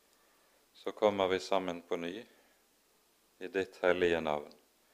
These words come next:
og takker og lover deg for løftet om at du selv vil være midt imellom oss. Så ber vi, Herre, at du vil gjøre som du har sagt, at du vil sende din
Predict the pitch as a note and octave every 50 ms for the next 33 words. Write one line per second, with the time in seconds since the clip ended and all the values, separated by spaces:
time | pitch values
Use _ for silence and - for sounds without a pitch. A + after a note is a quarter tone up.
0 | _ _ _ _ _ _ _ _ _ _ _ _ _ _ _ _ - - - -
1 | A2 G#2 - - - G#2 F#2+ F#2+ F#2 F2+ F#2 F#2+ F#2+ F#2 F#2 F2+ E2 E2+ E2+ E2+
2 | D#2+ - - - F2 E2+ F2 F2 F2 - - - - F2 D#2+ D#2+ D#2+ D#2+ D#2 -
3 | _ _ - - - - - _ _ - G2 F#2+ F2 - - - - F#2 F2 E2+
4 | D#2+ D#2 E2 D#2+ D#2+ D#2+ D#2+ D#2+ E2+ F2 F2 F2 E2+ E2 E2+ E2+ - - - F2
5 | E2 D#2+ E2 D#2 D2+ D2 D2 D#2 D#2 - - - - - _ _ _ _ _ _
6 | _ _ _ _ _ _ _ _ _ _ _ _ _ _ _ _ _ _ _ _
7 | _ _ _ _ _ _ _ _ _ _ _ _ _ G#2 F#2 F#2+ G#2+ G#2 G2+ F#2+
8 | F#2 E2+ F2 F2 F2 D#2+ E2+ F2 F2 - - G#2 G2+ G2 F#2+ F2 F2 F2 F2 F2
9 | F2 F2 - - _ _ - F#2 F#2 F#2+ F#2 F2+ F2+ - - - F2+ E2+ E2+ E2
10 | E2+ E2+ E2 - - - - - - - _ - - - - _ _ _ _ _
11 | _ _ _ _ _ _ _ _ _ _ _ _ _ _ _ _ _ _ _ _
12 | - F#2+ - - G2 F#2 F2+ F#2 F2 F2 - - - G2 G2 G2+ G2 F2 G2 F#2
13 | F2+ F2